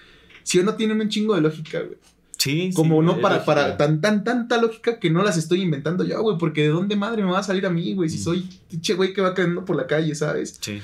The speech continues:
Speaker 1: Entonces, este pedo, pues, justo, me, a mí me vino de, lo, de, de los honguitos,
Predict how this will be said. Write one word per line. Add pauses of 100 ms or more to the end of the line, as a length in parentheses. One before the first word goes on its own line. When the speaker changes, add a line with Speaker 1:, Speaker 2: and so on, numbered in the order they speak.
(240)
Speaker 1:
Entonces,
este
pedo,
pues, (300)
justo,
me,
a
mí
me
vino
de,
lo,
de,
de
los
honguitos,